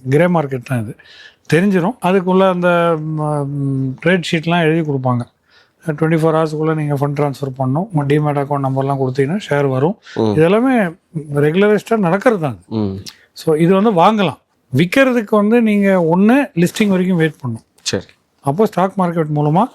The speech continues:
Speaker 1: நீங்க வாங்கின அன்லிஸ்டட் ஷேர் லிஸ்ட் ஆகும். லிஸ்ட்
Speaker 2: ம்.
Speaker 1: ஆகும்போது விக்-, விக்கலாம். இல்லாட்டி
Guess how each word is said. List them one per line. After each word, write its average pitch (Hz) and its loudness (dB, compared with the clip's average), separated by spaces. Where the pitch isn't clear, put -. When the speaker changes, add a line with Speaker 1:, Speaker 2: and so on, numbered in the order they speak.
Speaker 1:
நீங்க 151 2
வாங்கின 196 2
அன்லிஸ்டட் 196 0
ஷேர் 185 0
லிஸ்ட் - -2
ஆகும். 120 -4
லிஸ்ட் 147 0
Speaker 2:
ம். 120 -2
Speaker 1:
ஆகும்போது 165 0
விக்-, 147 -6
விக்கலாம். 143 0
இல்லாட்டி 160 2